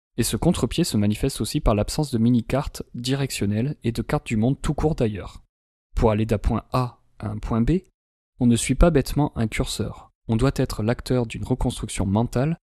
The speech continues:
de Lordran à chaque instant, pour pouvoir ensuite naviguer dans cette reconstruction. Cette contrainte initiale est déboussolante au premier abord. On ne sait pas où aller,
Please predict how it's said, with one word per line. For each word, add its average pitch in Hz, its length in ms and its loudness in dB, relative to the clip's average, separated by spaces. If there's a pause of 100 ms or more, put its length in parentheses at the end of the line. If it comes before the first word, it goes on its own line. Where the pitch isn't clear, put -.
(140)
de 110 100 2
Lordran 101 480 -2 (240)
à 107 100 -4
chaque - 280 0
instant, 101 360 -4 (440)
pour 113 140 0
pouvoir 123 300 2
ensuite - 320 -2
naviguer 110 460 -2
dans 104 140 -6
cette - 180 -6
reconstruction. - 640 -8 (1080)
Cette - 200 -2
contrainte - 480 0
initiale 156 460 0 (240)
est 110 80 -2
déboussolante 131 680 0
au 113 40 2
premier 131 300 0
abord. 104 440 -8 (440)
On 117 80 4
ne 117 80 6
sait 120 180 2
pas 156 160 2
où 127 160 0
aller, 104 260 -4